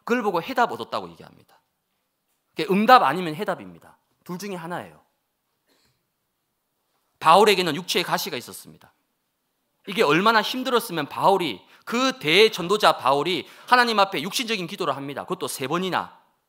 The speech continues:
이거 고쳐달라고. 근데 바울이 응답 받았습니까? 육체의 가시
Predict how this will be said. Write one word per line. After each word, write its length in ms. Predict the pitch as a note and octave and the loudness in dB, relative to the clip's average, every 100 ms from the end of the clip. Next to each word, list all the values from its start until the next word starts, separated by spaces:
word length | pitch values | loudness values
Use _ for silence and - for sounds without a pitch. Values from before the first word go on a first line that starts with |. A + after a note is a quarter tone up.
| _ _ _ | _ _ _
이거 180 | E3+ D3 | -12 -10
고쳐달라고. 680 | F#3 F#3 A#2+ F2 E2+ E2 _ _ _ _ _ _ _ _ _ _ _ _ | -10 -8 -10 -10 -12 -18 _ _ _ _ _ _ _ _ _ _ _ _
근데 160 | F3+ E3+ | -6 0
바울이 280 | D#3+ F#3+ F3 | 6 6 4
응답 260 | E3 F3+ | 2 0
받았습니까? 720 | E3 F#3+ F#3 C#3 D3 F#3 - _ _ _ _ _ _ _ _ _ _ _ _ G#3 | 2 -2 -2 -6 -4 -4 -6 _ _ _ _ _ _ _ _ _ _ _ _ -10
육체의 280 | F#3+ A3+ | -2 -2
가시 580 | F#3 G3 F#3+ C3 F#2 _ | 0 0 -2 -6 -8 _